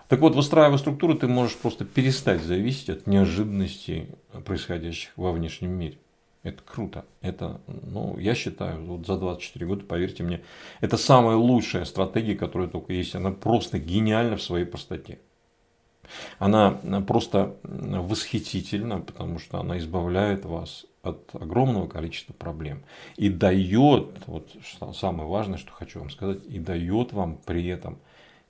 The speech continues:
прибыль в то же самое время. Поэтому, поэтому определитесь для себя, вы хотите прислуживать рынку или чему-то ещё, или вы хотите сделать так, чтобы вот эта внешняя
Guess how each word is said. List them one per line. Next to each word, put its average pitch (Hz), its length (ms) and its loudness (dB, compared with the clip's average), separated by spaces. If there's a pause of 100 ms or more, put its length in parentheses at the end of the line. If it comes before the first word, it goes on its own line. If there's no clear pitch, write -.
прибыль 101 460 -2 (1400)
в - 80 -20
то 90 160 -4
же 85 100 -6
самое 82 340 -6
время. 71 240 -12 (880)
Поэтому, 95 540 0 (240)
поэтому 85 500 -4 (540)
определитесь 101 560 0
для 95 100 -6
себя, 80 440 -8 (120)
вы 95 200 -6
хотите - 480 -6
прислуживать 151 920 -2 (140)
рынку 135 520 -2
или 78 240 -10 (100)
чему-то 82 400 -10
ещё, 151 360 -2 (720)
или 185 280 6
вы 139 180 6
хотите - 400 0
сделать 95 400 2
так, 151 200 0
чтобы 90 340 -2
вот 95 260 -6
эта 98 280 0
внешняя 82 680 -4